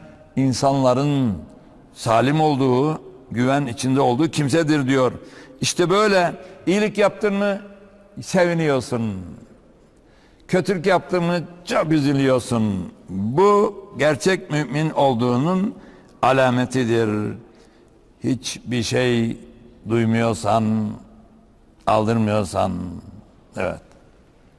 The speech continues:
Cinayet işliyor adam. İşte yakın tarihlerde gördük.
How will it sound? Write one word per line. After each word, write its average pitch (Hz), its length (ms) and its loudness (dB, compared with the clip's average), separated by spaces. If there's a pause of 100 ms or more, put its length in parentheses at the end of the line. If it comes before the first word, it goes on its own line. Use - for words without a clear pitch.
(460)
Cinayet 123 420 2
işliyor 101 380 -2
adam. 120 260 2 (1400)
İşte 113 200 -8
yakın 123 420 2 (500)
tarihlerde 98 580 2
gördük. 147 440 2